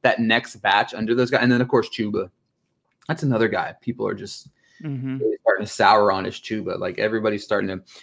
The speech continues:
Speaker 1: he's one guy that he should have probably came out last year.
Speaker 2: Well, I
Speaker 1: Right?
Speaker 2: think, I think a lot of people, and maybe I'm guilty of it too, I think a lot of people with Hubbard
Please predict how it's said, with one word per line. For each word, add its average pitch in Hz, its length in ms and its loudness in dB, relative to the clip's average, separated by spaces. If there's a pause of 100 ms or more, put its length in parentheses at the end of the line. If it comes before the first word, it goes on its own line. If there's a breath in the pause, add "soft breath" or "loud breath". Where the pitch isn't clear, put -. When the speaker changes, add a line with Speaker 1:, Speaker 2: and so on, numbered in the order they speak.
Speaker 1:
he's 180 180 8
one 165 160 8
guy 147 100 8
that 135 100 8
he 127 120 8
should 127 160 4
have 110 60 -4
probably 104 180 4
came 101 200 -2
out 85 160 0
last - 300 -8
year. - 160 -14 (120)
Speaker 2:
Well, 175 120 8
I 185 120 8
Speaker 1:
Right? - 60 0
Speaker 2:
think, 233 300 4
I 180 80 6
think 226 240 4
a 170 80 4
lot 151 260 4
of 147 140 -6
people, 139 440 2
and 147 100 2
maybe 175 200 6
I'm 147 160 4
guilty 139 280 2
of 127 80 2
it 123 80 -4
too, 143 80 0
I 135 40 0
think 151 160 0
a 143 40 4
lot 139 160 6
of 143 80 0
people 135 180 0
with 127 140 0
Hubbard 135 480 2